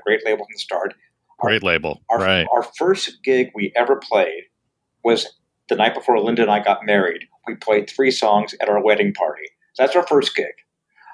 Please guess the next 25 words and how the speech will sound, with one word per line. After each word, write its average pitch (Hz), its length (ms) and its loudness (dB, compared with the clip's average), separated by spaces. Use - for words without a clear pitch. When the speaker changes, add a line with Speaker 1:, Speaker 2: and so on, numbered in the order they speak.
Speaker 1:
Our 123 100 2
sec-, 185 460 -2
Speaker 2:
<laughs> - 60 -6
Speaker 1:
our 135 80 4
second 180 480 0
gig 202 300 2
was 131 160 0
David 120 260 2
Letterman. 101 360 0
That 127 80 0
was 127 100 0
our 123 80 2
second 104 340 -4
gig. 85 200 -12
Speaker 2:
Okay. - 320 -4
Speaker 1:
<laughs> - 1200 -6
And 156 140 2
our 151 140 2
third 185 420 0
gig 117 240 2
was 113 140 0
a, 107 180 -4
was 113 120 -4
a 202 260 0
big, - 260 -4